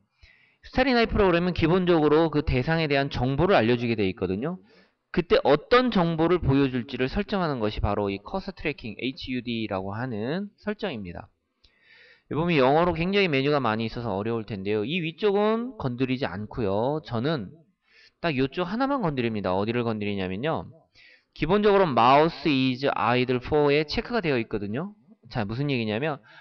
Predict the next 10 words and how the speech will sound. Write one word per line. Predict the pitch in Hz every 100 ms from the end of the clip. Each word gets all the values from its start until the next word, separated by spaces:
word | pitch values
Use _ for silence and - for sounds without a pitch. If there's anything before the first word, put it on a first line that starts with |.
| -
마우스가 | 113 135 175 175 190 170
어떤 | 120 180 160
특정한 | 165 208 220 214
대상에 | 185 131 143 135 120 160 233 214 _ _ _ _ _ _ _ _ _ _
삼 | - - 269 285
초 | 294 277
동안 | 240 226 226
머물러 | 170 151 160 156
있게 | 120 135
된다면, | 120 101 101 127 107